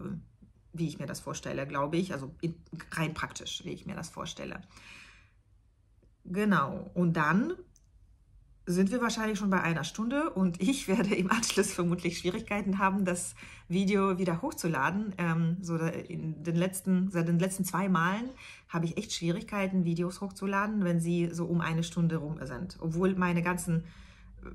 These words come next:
ersten Videos oder die meisten meiner ersten Videos schon um eine Stunde rum waren, also so um eine Stunde lang waren. Und, äh,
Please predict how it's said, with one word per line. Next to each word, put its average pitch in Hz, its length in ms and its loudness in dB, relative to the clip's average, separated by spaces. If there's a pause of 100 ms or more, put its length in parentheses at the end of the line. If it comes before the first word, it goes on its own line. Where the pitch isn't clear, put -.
ersten 202 400 2
Videos 170 560 -2
oder 160 160 -2
die 156 100 -4
meisten 185 380 2
meiner 151 260 -4
ersten 160 340 -4
Videos 156 520 -6
schon 185 220 -4
um 185 200 0
eine 156 220 -4
Stunde 175 340 0
rum 147 260 -8
waren, 139 380 2
also - 300 -8
so 165 80 -12
um 180 220 0
eine 165 200 0
Stunde 196 460 -2
lang 175 320 0
waren. 240 280 0 (1400)
Und, 170 520 4
äh, 147 240 -2